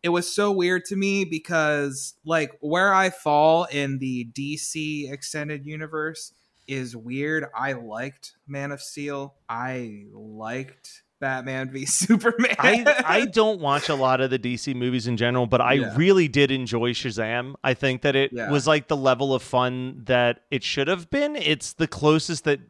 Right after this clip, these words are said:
Speaker 2: D C came to, like, a Guardians of the Galaxy type
Speaker 1: Yeah.
Speaker 2: movie where it's like, people don't care about this character enough for us to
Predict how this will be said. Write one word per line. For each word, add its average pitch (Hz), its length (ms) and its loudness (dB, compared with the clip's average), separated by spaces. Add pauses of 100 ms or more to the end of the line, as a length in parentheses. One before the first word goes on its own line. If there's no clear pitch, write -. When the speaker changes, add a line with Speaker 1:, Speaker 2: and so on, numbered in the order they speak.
(180)
Speaker 2:
D 131 240 -2
C 131 260 -6
came 131 400 -4
to, 147 120 -2
like, 120 220 2
a 117 80 -6
Guardians 117 460 0
of 117 100 -6
the 113 100 -4
Galaxy 117 640 -2
type 147 220 2
Speaker 1:
Yeah. - 120 -2
Speaker 2:
movie 160 300 4
where 135 220 4
it's - 140 -4
like, 120 320 2 (340)
people 190 240 4
don't 180 220 4
care 147 200 4
about 147 260 2
this 139 140 -4
character 147 480 0
enough 160 300 -2
for 135 180 -2
us 127 220 -2
to 120 260 -2